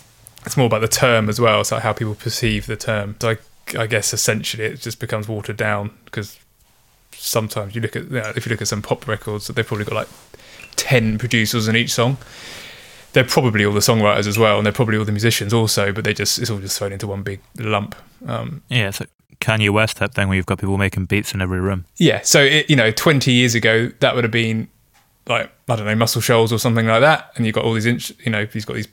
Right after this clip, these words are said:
Speaker 1: amazing players, and they're all just the house band. They are playing the track, and they're coming up with the beats or whatever.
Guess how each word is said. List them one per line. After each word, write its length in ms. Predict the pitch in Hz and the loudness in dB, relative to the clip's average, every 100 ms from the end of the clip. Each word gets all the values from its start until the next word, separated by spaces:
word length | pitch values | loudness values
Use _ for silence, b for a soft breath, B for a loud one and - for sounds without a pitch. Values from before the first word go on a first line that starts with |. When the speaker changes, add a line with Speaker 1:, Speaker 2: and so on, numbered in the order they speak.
| 123 | -2
Speaker 1:
amazing 360 | 120 113 107 | 0 0 -2
players, 500 | - 135 131 127 120 | 0 4 4 4 0
and 140 | 123 117 | 0 2
they're 100 | 110 | 2
all 80 | |
just 240 | 107 104 - - | 0 -6 -8 -6
the 80 | 110 | -2
house 240 | 110 101 | 0 0
band. 340 | - 117 104 101 | 0 -2 -2 -2
They 160 | 110 | 0
are 120 | 104 101 | 2 0
playing 280 | 113 101 98 | 0 0 -2
the 80 | |
track, 460 | - 113 - - - | -2 -2 -2 -10 -12
and 120 | 113 101 | -4 -2
they're 80 | |
coming 220 | 101 98 101 | -2 -2 -4
up 80 | |
with 100 | 107 | 0
the 40 | 117 | 2
beats 360 | 117 - - | 2 0 -2
or 100 | 117 | 0
whatever. 420 | 104 107 107 - | 0 0 0 -6